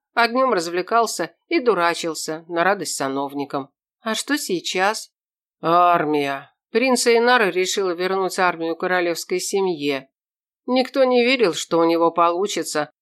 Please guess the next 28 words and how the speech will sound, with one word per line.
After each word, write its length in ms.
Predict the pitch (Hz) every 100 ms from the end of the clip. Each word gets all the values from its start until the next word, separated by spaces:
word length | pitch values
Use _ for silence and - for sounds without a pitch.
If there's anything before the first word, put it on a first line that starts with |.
| -
но 120 | 220
он 80 | 214
с 100 | 202
твоей 280 | 196 202 196
помощью 480 | 220 220 190 - 180
справился 640 | - 202 196 175 170 190
уже 300 | 185 190 196
с 60 | 190
двумя 380 | 220 220 156
заданиями. 880 | 151 156 156 156 156 156 151 156 151 _ _ _ _
Победив 480 | 220 208 208 220 -
Криса, 340 | 233 262 226
показал 580 | 185 180 185 185 185 180
всем, 360 | - - 220 202
что 220 | - 190
является 580 | 185 196 196 175 - 185
сильным 460 | - 208 175 165
соперником 760 | - 180 175 190 180 170 185 180
и 40 |
в 60 | -
сражении. 760 | 196 190 175 151 170 151 143 _ _ _ -
Естественно, 760 | 143 139 - 196 - 220 175
чиновники 560 | - 190 156 143 143 156
заволновались. 960 | 160 156 160 175 175 143 135 131 - _ _ -
На 100 | 208
стариках 560 | - 220 208 220 202
лица 480 | 220 208 202 160 165
нет, 280 | 175 151 -